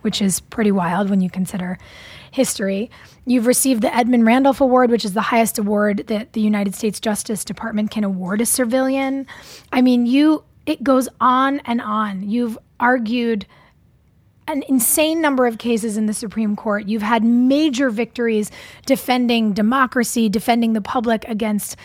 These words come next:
bad environmental practices. I, I mean, literally, I'm sitting here holding your bio. It's three typed out pages long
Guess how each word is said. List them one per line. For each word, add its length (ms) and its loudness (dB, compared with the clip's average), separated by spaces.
bad 260 2
environmental 540 -2
practices. 640 -4
I, 160 -10
I 80 -4
mean, 280 -2
literally, 420 0
I'm 220 0
sitting 300 -2
here 180 0
holding 260 2
your 140 0
bio. 260 2
It's 140 -2
three 480 0
typed 380 0
out 180 2
pages 400 -2
long 480 0